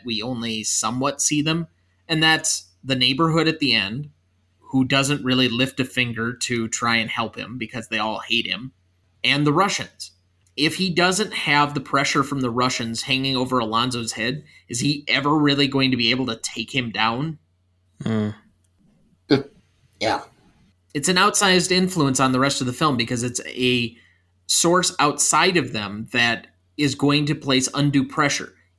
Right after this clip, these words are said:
Speaker 1: You're going to die if you don't get a hold of this money.
Speaker 2: Yeah.
Speaker 1: My only other remaining question is, did Alonzo specifically pick Jake for this assignment? If he's been planning it all week,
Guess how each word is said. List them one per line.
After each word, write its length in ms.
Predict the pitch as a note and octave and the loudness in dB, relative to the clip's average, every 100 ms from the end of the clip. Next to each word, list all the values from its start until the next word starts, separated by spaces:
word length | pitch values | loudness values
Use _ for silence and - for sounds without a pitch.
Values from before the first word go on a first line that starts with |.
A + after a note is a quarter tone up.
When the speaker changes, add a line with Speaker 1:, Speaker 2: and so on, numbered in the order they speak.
| - | -6
Speaker 1:
You're 280 | C3 D3 D3+ | 2 2 2
going 380 | D3 D3 D3 | 2 2 0
to 160 | D3 C#3+ | -2 0
die 540 | C#3+ C#3 F#2+ F2 F#2+ G#2+ | 4 4 4 0 -4 -6
if 180 | B2+ C3+ | -4 -2
you 80 | |
don't 260 | C3 C3 - | 0 -2 -2
get 160 | C3+ A#2+ | 0 0
a 60 | |
hold 260 | A#2+ C3+ B2 | 0 -2 -2
of 100 | A2+ | -4
this 200 | A2+ - | -6 -4
money. 300 | B2+ - _ _ _ _ _ _ _ _ _ - | -4 -6 _ _ _ _ _ _ _ _ _ -10
Speaker 2:
Yeah. 300 | F2 D#2+ D#2+ - _ _ _ _ _ | -8 -8 -10 -16 _ _ _ _ _
Speaker 1:
My 260 | B2+ C#3+ C#3+ | 0 2 2
only 420 | G3 A3 A#3+ - | 0 2 2 4
other 540 | F3+ F3 E3 D#3 D#3 - _ _ - | 4 6 4 4 0 -12 _ _ -2
remaining 540 | D3 D3 D3 D3+ D3 | 2 4 2 2 -2
question 520 | - C3 B2+ B2+ A2+ | 0 0 0 -2 -2
is, 420 | G2 G#2+ G#2 - - _ _ _ _ - | -2 -2 -2 -8 -10 _ _ _ _ -2
did 200 | C#3 D#3+ | 2 4
Alonzo 540 | F#3 D3+ D3+ D3+ C#3+ | 4 4 4 4 2
specifically 720 | C#3 - C3 - D#3+ F3 E3 D3+ | 2 0 0 0 0 0 2 0
pick 340 | D3 C3+ B2 | 0 -4 -4
Jake 340 | A#2+ C3+ A#2+ - | -2 0 0 -2
for 140 | B2 | -6
this 220 | G#2 A2+ | -2 -2
assignment? 520 | A2 - D#2+ - - _ _ _ _ _ _ - | -2 -4 -6 -10 -20 _ _ _ _ _ _ -4
If 100 | C3 | 0
he's 200 | C#3+ E3 | 2 2
been 180 | G#3 G#3 | 2 0
planning 380 | G3 F#3 F3+ E3+ | 2 4 4 4
it 80 | |
all 200 | D3+ D3 | 4 4
week, 400 | C3+ B2+ F#2+ - | 2 -2 -4 -10